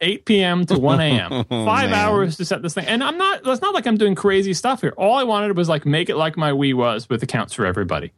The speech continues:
Speaker 1: No games played, nothing installed, like, just bare bones and transfer the stuff from the Wii. That is not a good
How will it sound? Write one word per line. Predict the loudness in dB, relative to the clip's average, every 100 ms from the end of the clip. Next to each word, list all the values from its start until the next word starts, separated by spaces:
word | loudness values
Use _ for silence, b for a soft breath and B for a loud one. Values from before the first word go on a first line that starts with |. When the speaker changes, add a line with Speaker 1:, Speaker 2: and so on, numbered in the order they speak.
| _ 4
Speaker 1:
No | 4 6
games | 2 2 2 0
played, | 0 0 2
nothing | 0 2 2
installed, | 0 0 0 2 2
like, | -2 -4
just | -8 -10
bare | -6 0 0 2
bones | 0 0 2 0 0
and | -4
transfer | 0 0 0 0
the | 0
stuff | -2 -4
from | 0
the | 2
Wii. | 0 -4 _ _ _ _ _ _
That | 0 2
is | 2
not | 2
a | 2
good | 0 -2